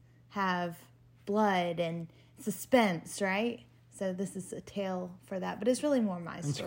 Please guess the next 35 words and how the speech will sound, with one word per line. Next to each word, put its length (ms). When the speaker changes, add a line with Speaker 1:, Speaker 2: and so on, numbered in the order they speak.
Speaker 2:
screaming. 260
Speaker 1:
Screaming. 480
Yes, 220
there 100
was 160
some 140
screaming, 400
wasn't 300
there? 320
Speaker 2:
Yep. 120
Speaker 1:
<laughs> 120
So 440
anyway, 640
uh, 320
it 140
starts 480
back 260
a 60
year 320
ago, 440
and 800
we 240
were, 480
we 160
had 180
just 220
had 160
our 140
first 540
full 180
swap, 440
so 140
we 100
were 100
really 460